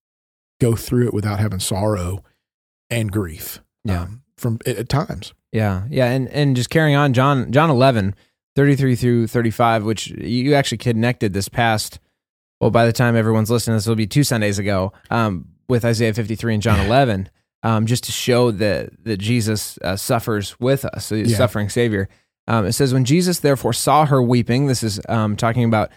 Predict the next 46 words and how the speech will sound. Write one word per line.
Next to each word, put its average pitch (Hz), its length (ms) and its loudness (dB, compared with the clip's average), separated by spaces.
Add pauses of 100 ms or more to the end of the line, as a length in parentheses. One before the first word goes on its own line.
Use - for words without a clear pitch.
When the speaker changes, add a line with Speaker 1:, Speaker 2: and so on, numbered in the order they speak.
(220)
Speaker 2:
Mary 127 560 4 (160)
and, 113 220 0
and 113 140 2
Martha 117 380 2
with 107 240 0
the 110 80 -2
loss 107 300 0
of 110 100 -6
Lazarus, 101 560 0 (180)
Speaker 1:
Yep. 104 220 -4
Speaker 2:
um, 104 280 0
"and 127 140 0
the 120 80 2
Jews 143 360 6
who 139 80 0
came 147 260 0
with 135 140 0
her 127 120 2
were 113 200 2
also 175 260 4
weeping, 107 420 2
he 139 160 0
was 117 180 0
deeply 165 340 0
moved 135 360 2
in 123 80 0
spirit 113 460 0
and 123 140 -2
was 110 100 -4
troubled 147 440 0
and 107 120 -2
said, 120 160 0
'Where 135 300 2
have 165 160 2
you 123 120 2
laid 127 220 4
him?' 98 200 0 (580)
And 123 60 0
they - 20 2
said 147 260 2
to 135 80 2
him, 117 140 2
'Lord, 127 260 2
come 131 220 0
and 127 100 0
see.'" 110 400 0